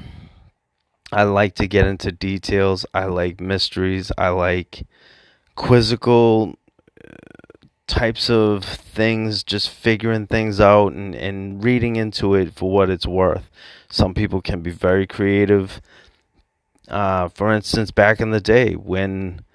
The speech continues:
the chat rooms were brand new on the internet and we were able to interact with one another through the computer systems that were being given to us in nineteen eighty-five, nineteen eighty-seven.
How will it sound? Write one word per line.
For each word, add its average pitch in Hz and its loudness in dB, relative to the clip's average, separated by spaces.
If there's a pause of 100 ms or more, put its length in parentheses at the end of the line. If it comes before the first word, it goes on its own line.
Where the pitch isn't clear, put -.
(400)
the 87 -4
chat - -2
rooms 107 -4
were 95 4 (340)
brand 107 2
new 107 2
on 95 -2
the 82 -6
internet 107 0
and 95 -6
we 98 2
were 98 2
able 104 2
to - 0
interact 113 2
with 104 0
one 98 0
another 92 0 (680)
through 120 4
the 120 4
computer 110 -2
systems 95 -2
that 92 2
were 90 0
being 98 -4
given 101 -2
to 90 -2
us 87 -2 (640)
in 82 -16
nineteen 87 -4
eighty-five, 87 2
nineteen 90 -6
eighty-seven. 90 0